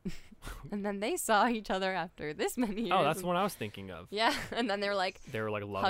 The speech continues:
Speaker 1: hugging
Speaker 2: her.
Speaker 1: her.
Speaker 2: Yeah.
Speaker 1: I'm like, "Oh,
Speaker 2: Wanna hear one that didn't
Speaker 1: this
Speaker 2: turn
Speaker 1: lady
Speaker 2: out
Speaker 1: just
Speaker 2: that way?
Speaker 1: fucking"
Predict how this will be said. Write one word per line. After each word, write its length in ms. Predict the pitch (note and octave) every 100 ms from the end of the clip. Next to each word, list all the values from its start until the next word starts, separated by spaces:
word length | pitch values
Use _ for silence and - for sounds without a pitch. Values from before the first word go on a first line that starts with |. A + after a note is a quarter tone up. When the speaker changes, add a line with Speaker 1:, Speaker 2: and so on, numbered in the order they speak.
| G2
Speaker 1:
hugging 80 | F#2+
Speaker 2:
her. 60 | A2+ B2
Speaker 1:
her. 20 | A#2+
Speaker 2:
Yeah. 60 | -
Speaker 1:
I'm 120 | G#3+
like, 240 | F#3 F3+ - - - -
"Oh, 480 | D4 E4 E4+ A3 F#3
Speaker 2:
Wanna 160 | A2
hear 160 | A#2+ A#2
one 220 | G#2+ A2
that 160 | G#2+ G#2
didn't 140 | G#3+
Speaker 1:
this 80 | D4
Speaker 2:
turn 100 | C4
Speaker 1:
lady 100 | -
Speaker 2:
out 40 | A#3
Speaker 1:
just 120 | -
Speaker 2:
that 160 | A#3+ -
way? 140 | B3+
Speaker 1:
fucking" 260 | D3 C#4+